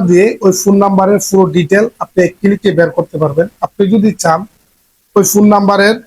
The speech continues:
কল রেকর্ড, কল লিস্ট বা ওই ফোন নাম্বারের মালিকের নাম, ঠিকানা বা এনআইডি কার্ড চাইলে আপনি এক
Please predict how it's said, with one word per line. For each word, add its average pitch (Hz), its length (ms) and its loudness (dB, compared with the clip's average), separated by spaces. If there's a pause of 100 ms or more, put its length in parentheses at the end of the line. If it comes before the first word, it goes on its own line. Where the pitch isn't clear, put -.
(540)
কল 202 140 2 (140)
রেকর্ড, 214 300 0 (380)
কল 185 140 4 (120)
লিস্ট 202 280 0 (280)
বা 175 100 2 (640)
ওই 190 80 4 (100)
ফোন 202 240 2
নাম্বারের 208 400 0
মালিকের 175 480 0 (440)
নাম, 254 240 2 (520)
ঠিকানা 190 380 0 (320)
বা 175 120 2 (580)
এনআইডি 196 360 2
কার্ড 190 240 -2
চাইলে 175 240 2
আপনি 180 140 -4 (140)
এক - 60 -8